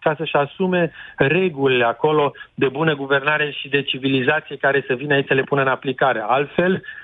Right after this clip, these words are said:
uh, sunt mai proști ca bătrânii. Iar, le-, din păcate, spun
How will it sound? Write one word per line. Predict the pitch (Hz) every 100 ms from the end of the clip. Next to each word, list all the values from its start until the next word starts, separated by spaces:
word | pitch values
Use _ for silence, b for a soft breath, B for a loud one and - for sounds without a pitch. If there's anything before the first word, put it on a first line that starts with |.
| B B _
uh, | - 165 147 -
sunt | 175
mai | 175 165
proști | 156 175 185
ca | -
bătrânii. | 175 175 175 190 131 90 B B
Iar, | - 139 139 135 -
le-, | 123 147 131 -
din | 160 151
păcate, | 156 131 - 180 - 120 95 b b b - -
spun | - 151 165 120 -